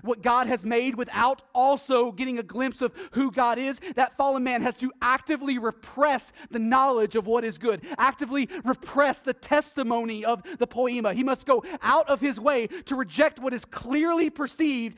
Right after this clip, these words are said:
and ascribe that creation to some other means. That's Paul's point in Romans one. And so in Romans chapter one, Paul holds up this truth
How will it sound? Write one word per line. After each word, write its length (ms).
and 140
ascribe 640
that 180
creation 520
to 80
some 260
other 220
means. 680
That's 160
Paul's 280
point 300
in 100
Romans 280
one. 280
And 80
so 140
in 80
Romans 240
chapter 240
one, 160
Paul 240
holds 260
up 140
this 180
truth 360